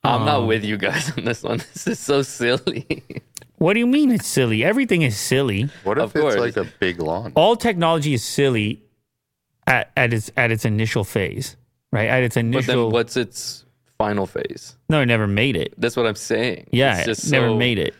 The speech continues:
Speaker 2: It, it had, probably you had the crash with the, uh, fuel crisis, and they're like,
Speaker 1: <laughs> Right.
Speaker 2: imagine cooling your lawnmower while you're outside and the blades are sp-, spinning and you can't even hear it or whatever else. But also,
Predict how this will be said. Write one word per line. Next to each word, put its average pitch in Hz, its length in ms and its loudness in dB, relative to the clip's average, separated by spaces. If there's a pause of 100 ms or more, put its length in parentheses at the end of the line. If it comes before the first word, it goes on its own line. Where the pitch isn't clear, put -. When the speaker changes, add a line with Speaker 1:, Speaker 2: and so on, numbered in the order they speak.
(120)
Speaker 2:
It, 156 360 2
it 147 160 2
had, 135 300 2
probably 160 340 0
you 127 140 0
had 131 180 0
the 117 80 0
crash 123 480 -2
with 117 160 -2
the, 101 340 -2
uh, 92 140 -2
fuel 131 400 -2
crisis, 101 560 -2
and 101 100 -2
they're 107 180 0
like, 104 300 0
Speaker 1:
<laughs> - 0 -
Right. 139 760 -2 (120)
Speaker 2:
imagine 151 500 2
cooling 131 580 0
your 120 120 2
lawnmower 123 600 2
while 120 160 4
you're 117 140 2
outside 123 420 0
and 113 100 0
the 107 40 0
blades 107 440 0
are 120 80 2
sp-, - 360 -4
spinning 120 520 0
and 104 100 0
you 104 80 0
can't 117 220 0
even 107 160 0
hear 110 240 2
it - 180 -2
or 113 140 0
whatever 104 340 0
else. 92 320 -2
But - 260 -2 (540)
also, 180 460 4